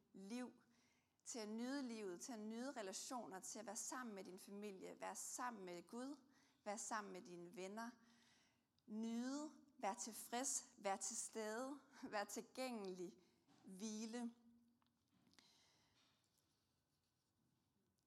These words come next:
Og det er inderlig glæde, og det er tilfredshed. Så hvordan kan det helt konkret se ud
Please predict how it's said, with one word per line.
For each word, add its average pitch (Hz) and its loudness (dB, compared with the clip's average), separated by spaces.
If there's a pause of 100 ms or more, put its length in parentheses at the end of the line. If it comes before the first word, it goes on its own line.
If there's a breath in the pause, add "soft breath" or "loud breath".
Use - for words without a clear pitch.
(360)
Og 220 8
det 247 4
er 220 8 (100)
inderlig 220 2
glæde, 180 0
og 202 0
det 208 4
er 208 0
tilfredshed. - -2 (1500)
Så 240 2
hvordan 226 8
kan 269 2
det 262 2
helt 302 -2
konkret 233 -6
se - -4
ud 220 -4